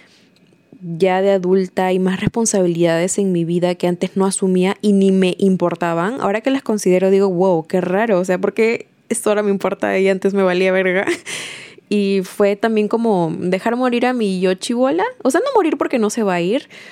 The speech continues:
pero sí dejarla atrás, ¿no? Y eso también es una cerrada de ciclo. Y siento de que eso se me ha juntado con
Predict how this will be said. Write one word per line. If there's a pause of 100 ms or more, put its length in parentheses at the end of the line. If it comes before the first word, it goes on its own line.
(300)
pero
sí
dejarla
atrás,
¿no?
Y
eso
también
es
una
cerrada
de
ciclo.
Y (280)
siento
de
que
eso
se
me
ha
juntado
con